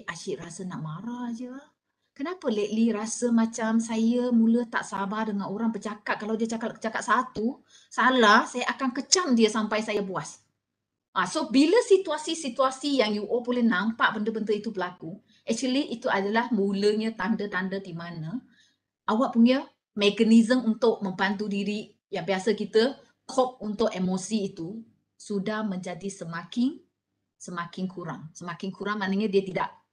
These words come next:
membantu diri kita. Ah, so, itu sangat penting. So, kena nilai semula, ah, dia tak semestinya untuk mereka yang masuk dekat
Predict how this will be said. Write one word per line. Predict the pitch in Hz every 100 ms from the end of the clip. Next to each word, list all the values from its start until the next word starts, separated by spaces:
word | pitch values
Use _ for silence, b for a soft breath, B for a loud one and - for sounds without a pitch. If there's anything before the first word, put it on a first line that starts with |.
| _ _
membantu | 185 170 180 180 185
diri | 180 170 160
kita. | 160 - - -
Ah, |
so, | - 269
itu | 285 320
sangat | - 180
penting. | 180 180 156 B B -
So, |
kena | 240 254 277
nilai | 269 269 269 277
semula, | 233 240 294 247 240
ah, |
dia | 262
tak | 285 226 233
semestinya | 226 226 254 254
untuk | 226 233
mereka | 202 208
yang | 226 202 190
masuk | 196 285 202
dekat | 202 - -